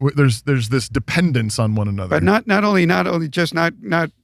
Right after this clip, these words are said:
Speaker 2: not good just to be alone, but also if you're gonna be involved sexually with another, you don't wanna be involved sexually with a sexual same. It's too much already you.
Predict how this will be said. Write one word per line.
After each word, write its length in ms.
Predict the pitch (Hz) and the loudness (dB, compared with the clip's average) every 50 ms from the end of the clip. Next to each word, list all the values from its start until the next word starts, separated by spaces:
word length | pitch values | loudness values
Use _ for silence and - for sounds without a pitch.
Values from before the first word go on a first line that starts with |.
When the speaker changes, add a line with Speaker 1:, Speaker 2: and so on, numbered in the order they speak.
| _ _ _ _ - | _ _ _ _ -8
Speaker 2:
not 180 | 160 147 139 | -8 -8 -4
good 180 | - 165 156 131 | -2 -2 -2 0
just 200 | 143 143 131 - | 0 -4 -4 -4
to 40 | 156 | -4
be 120 | 139 139 135 | -4 -2 0
alone, 340 | 135 170 196 208 180 160 | 2 2 2 2 2 2
but 140 | 135 147 151 | 2 0 0
also 480 | 185 175 156 170 160 - 170 151 147 151 | 0 0 0 0 2 2 2 2 2 2
if 160 | 170 151 - | 0 -2 -2
you're 100 | 151 139 | -2 -2
gonna 220 | 143 160 170 165 | -2 -2 -2 0
be 100 | 156 147 | -2 -2
involved 340 | 147 131 127 147 147 151 123 | -2 -2 -2 -2 -2 -2 -2
sexually 380 | - 165 156 143 - - 147 135 | -4 -6 -6 -6 -6 -8 -8 -6
with 160 | 127 139 127 | -6 -4 -4
another, 420 | 131 147 160 165 151 139 117 107 - _ _ _ _ _ _ _ | -2 -2 -2 -2 -2 -4 -4 -6 -10 _ _ _ _ _ _ _
you 140 | - 165 170 | -4 -4 -2
don't 200 | - 190 220 - | -2 -2 -4 -2
wanna 200 | 226 220 208 190 | -4 -4 -4 -2
be 120 | 180 175 | -2 -2
involved 440 | 165 147 139 156 156 151 156 151 - | -2 -2 -2 -2 0 0 0 -2 -4
sexually 480 | - - 170 160 - - 151 147 143 135 | -4 -4 -4 -4 -4 -6 -4 -4 -2 -2
with 120 | 127 123 | -2 -2
a 60 | 139 | -4
sexual 460 | 127 - 156 135 123 - - 131 120 | -4 -4 -6 -8 -8 -8 -10 -8 -8
same. 360 | 120 - - 127 113 - 117 139 | -8 -6 -4 -4 -4 -4 -6 -8
It's 160 | 165 - - | -8 -8 -8
too 160 | - 196 208 | -6 -4 -2
much 220 | 196 185 - - | -2 -2 -4 -4
already 380 | 175 165 160 156 156 151 147 143 | -2 -2 0 0 0 0 0 0
you. 360 | 135 147 170 180 151 127 104 | 0 2 2 2 2 2 -2